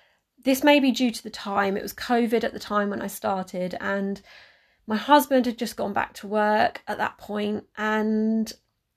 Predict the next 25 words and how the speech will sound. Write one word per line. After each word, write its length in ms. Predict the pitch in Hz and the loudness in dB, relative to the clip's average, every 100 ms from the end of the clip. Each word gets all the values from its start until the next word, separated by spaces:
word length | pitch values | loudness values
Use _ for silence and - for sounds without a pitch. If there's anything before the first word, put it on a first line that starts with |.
| _ _ _ _ _ | _ _ _ _ _
I 300 | 240 269 311 | 0 2 2
just 600 | 269 277 262 - - - - _ _ _ _ _ _ _ | 4 4 4 2 -10 -12 -20 _ _ _ _ _ _ _
felt 240 | - 240 | -6 -6
a 40 | |
bit 160 | - - | -6 -8
lonely, 420 | 214 262 262 214 | -4 0 2 2
if 160 | 190 196 | 0 -2
I'm 120 | 185 | -6
honest. 580 | - - 202 - - - _ _ _ _ _ _ _ _ - - | -4 -4 -4 -8 -14 -16 _ _ _ _ _ _ _ _ -20 -2
And 420 | 220 233 233 220 - - - - - - _ _ _ _ _ _ _ _ | 2 2 0 -4 -12 -20 -20 -20 -20 -20 _ _ _ _ _ _ _ _
the 200 | 208 202 | -4 2
online 380 | - 320 339 320 | 4 6 4 2
community, 960 | 311 254 254 262 247 - - 151 - _ _ | 0 2 4 4 2 -4 -8 -8 -12 _ _
in 140 | - 254 | 0 4
our 180 | 285 277 | 6 4
group 300 | 277 233 - - - - | 2 -2 -4 -18 -18 -6
personally, 680 | 240 233 220 - 139 151 202 | -2 0 -2 -10 -8 -6 -4
there's 200 | 214 208 | -4 -4
about 180 | 214 | -6
six 240 | - - - | -8 -12 -10
and 80 | 196 | -6
a 40 | |
half 200 | 196 190 | -4 -4
thousand 320 | 202 220 190 | -4 -6 -4
people. 540 | 196 220 214 - - | -4 -4 -4 -10 -12